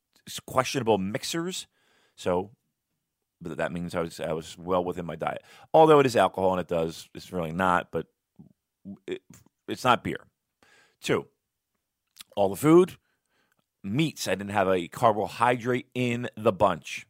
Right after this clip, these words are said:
I didn't have a, I didn't have a, anything, any of it. That's two. Uh, three. Uh, then after that, uh, my,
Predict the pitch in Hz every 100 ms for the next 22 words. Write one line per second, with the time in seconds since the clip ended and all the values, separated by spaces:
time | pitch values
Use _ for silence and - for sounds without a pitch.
0 | - 90 92 90 85 - 90 92 95 90
1 | - 123 110 76 - 113 78 - _ _
2 | _ _ _ _ _ - 76 - - -
3 | _ _ - _ _ _ - 90 90 90
4 | - - 131 143 160 214 214 _ _ -
5 | 95 92 92 110 113 117 104 104 - _
6 | - 92 90 90 90